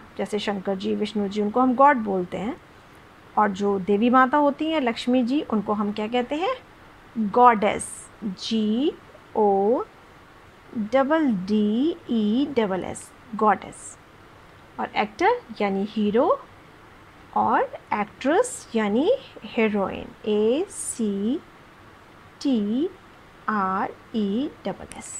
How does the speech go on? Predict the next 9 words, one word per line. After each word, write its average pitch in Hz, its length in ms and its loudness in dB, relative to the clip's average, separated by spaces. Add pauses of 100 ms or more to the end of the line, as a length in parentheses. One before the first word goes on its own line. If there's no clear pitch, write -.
(240)
actress। - 500 -10 (100)
Actress 214 400 -6
means 381 340 -2 (520)
heroine। 240 600 2 (840)
तो 233 60 -6
ये 233 220 0
हो 311 160 0
गए 233 140 2
हमारे 233 400 0